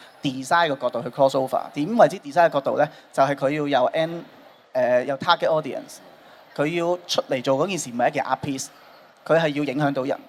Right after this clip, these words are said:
噉我最尾其實搵咗，呃，攝影師啦、設計，呃，設計師啦，做 character 㗎啦。我亦都搵咗一啲，呃，呃，將會式微嘅，即係譬如一個以前好興嘅一啲黑白相上翻色嘅，嘅一個行業啦，呃，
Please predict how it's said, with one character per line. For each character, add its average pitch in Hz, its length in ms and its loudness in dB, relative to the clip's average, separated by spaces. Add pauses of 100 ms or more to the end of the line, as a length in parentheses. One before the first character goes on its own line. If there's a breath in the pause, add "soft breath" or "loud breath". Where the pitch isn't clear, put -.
(120)
噉 240 160 0
我 196 120 4
最 190 160 0
尾 208 140 -2
其 175 80 -6
實 139 60 4
搵 131 240 0
咗， 165 440 2 (280 loud breath)
呃， 127 320 2
攝 151 160 -8
影 151 160 -2
師 185 240 -4
啦、 180 200 2
設 - 140 -14
計， 147 300 2 (180)
呃， 120 240 2
設 139 140 -6
計 139 120 0
師 156 220 -8
啦， 156 200 4
做 156 140 -10
character 156 280 4 (280)
㗎 127 60 -6
啦。 143 260 0 (260 loud breath)
我 156 100 6
亦 156 80 -2
都 190 160 -2
搵 165 140 2
咗 156 140 2
一 160 40 -2
啲， 180 480 -2
呃， 120 560 2 (360 loud breath)
呃， 120 460 0 (120)
將 196 220 6
會 156 120 -2
式 180 180 -2 (100)
微 113 160 -4
嘅， 131 140 -4
即 135 120 -4
係 - 20 2
譬 123 160 -4
如 117 120 -4
一 156 40 0
個 139 360 0
以 139 60 -6
前 135 180 -6 (220)
好 139 120 -4
興 202 160 0 (120)
嘅 156 140 2
一 165 100 0
啲 - 60 -2
黑 175 80 2
白 131 160 2
相 135 180 -4
上 143 240 0
翻 170 160 0
色 165 120 -8
嘅， 135 300 0 (360 loud breath)
嘅 139 120 0
一 147 100 2
個 156 120 2
行 117 160 0 (100)
業 127 120 -12 (120)
啦， 165 180 4 (240 loud breath)
呃， 127 500 0